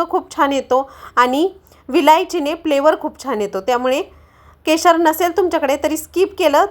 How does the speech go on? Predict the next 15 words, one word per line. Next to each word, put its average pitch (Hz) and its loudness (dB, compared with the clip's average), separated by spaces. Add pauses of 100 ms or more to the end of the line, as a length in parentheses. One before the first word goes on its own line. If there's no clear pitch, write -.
तरीही 294 0
चालेल. 185 -2 (480)
येलो 262 4
फूड 370 -2
कलर 320 0
खायचा 285 0
असतो, 294 -2
तो 285 0
घातला 277 2
एक 262 -2
टी-, 262 -6 (380)
एक 262 -6 (100)
ड्रॉप्स 247 0 (100)
तरीही 311 -2
चालेल. 165 -8